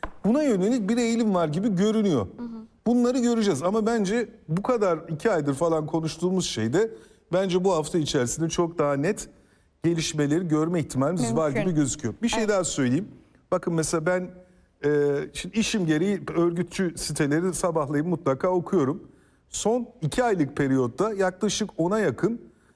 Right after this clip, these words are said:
Speaker 1: teröre bulaşmamış, anayasal suç düzeyinde Kürtçülük faaliyeti yapan ve otuz yıla yakın hapiste yatmış olan ve bugüne kadar tahliye taleplerinde bulunmuş olan hapishanede, Türkiye'deki hapishanedeki insanların da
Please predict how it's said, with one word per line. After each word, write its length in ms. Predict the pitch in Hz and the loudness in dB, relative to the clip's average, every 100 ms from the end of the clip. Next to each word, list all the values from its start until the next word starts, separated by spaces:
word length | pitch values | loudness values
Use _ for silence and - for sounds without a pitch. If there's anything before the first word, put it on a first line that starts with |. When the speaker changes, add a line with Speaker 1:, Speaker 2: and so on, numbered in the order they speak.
| _ - | _ -8
Speaker 1:
teröre 380 | - 170 233 247 | -2 2 2 2
bulaşmamış, 640 | 202 240 247 175 139 117 | 2 2 0 0 0 0
anayasal 520 | 151 185 220 214 202 | 0 0 0 0 0
suç 340 | 185 - 214 - | -2 -4 -6 -2
düzeyinde 520 | 170 156 151 147 139 | 0 2 2 2 0
Kürtçülük 460 | - 156 - 202 214 | 0 -4 -2 -4 -2
faaliyeti 520 | 185 156 160 156 190 | -2 0 0 0 0
yapan 360 | 170 233 233 | 0 0 0
ve 40 | 147 | 0
otuz 380 | 151 151 226 175 | -2 -2 -2 2
yıla 160 | 160 | 2
yakın 460 | 143 139 - 151 117 - - _ _ - | 2 0 0 -2 -2 -8 -20 _ _ -6
hapiste 380 | 147 156 - | -4 -4 0
yatmış 480 | 214 165 160 214 - - | 2 0 0 -2 -2 0
olan 340 | 156 156 180 - - - | 2 2 0 -4 -20 -4
ve 120 | 170 | -2
bugüne 260 | 190 214 247 | 2 2 2
kadar 320 | 214 175 175 | 2 0 0
tahliye 400 | - 156 175 220 | 0 -2 0 -2
taleplerinde 720 | 226 170 165 165 151 151 151 | 0 0 0 0 0 2 0
bulunmuş 400 | 143 165 202 - - | 0 0 0 -2 0
olan 320 | 160 127 123 139 - _ _ _ - | 2 2 0 -4 -20 _ _ _ -8
hapishanede, 580 | - - 156 147 135 | -4 0 0 0 0
Türkiye'deki 540 | 123 156 160 151 143 147 | -2 -2 0 0 0 0
hapishanedeki 720 | 127 - 143 135 135 139 190 | -2 -2 0 0 0 -2 -2
insanların 640 | 165 - 151 165 175 180 | -2 0 -2 0 0 2
da 200 | 127 208 | 2 0